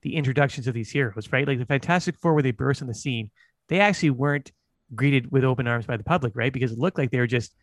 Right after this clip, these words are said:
you know, a guy flying through the air on fire and the Thing kind of bursting out of a building.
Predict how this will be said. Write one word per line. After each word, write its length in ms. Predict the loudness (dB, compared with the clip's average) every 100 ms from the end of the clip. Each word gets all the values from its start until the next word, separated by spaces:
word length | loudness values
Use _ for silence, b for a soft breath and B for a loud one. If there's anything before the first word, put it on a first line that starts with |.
| _ _
you 80 | -6
know, 80 | -4
a 40 |
guy 200 | 0 0
flying 300 | 0 0 -2
through 140 | -2 -4
the 140 | -2
air 140 | 0 -2
on 120 | -2
fire 420 | 0 2 2 -2 _ _ _ -6
and 300 | -4 -2 -2
the 60 |
Thing 360 | -2 0 2 0
kind 140 | -4
of 80 | -4 0
bursting 320 | 2 2 2
out 100 | 2
of 80 | 0
a 60 | 0
building. 400 | 0 0 -2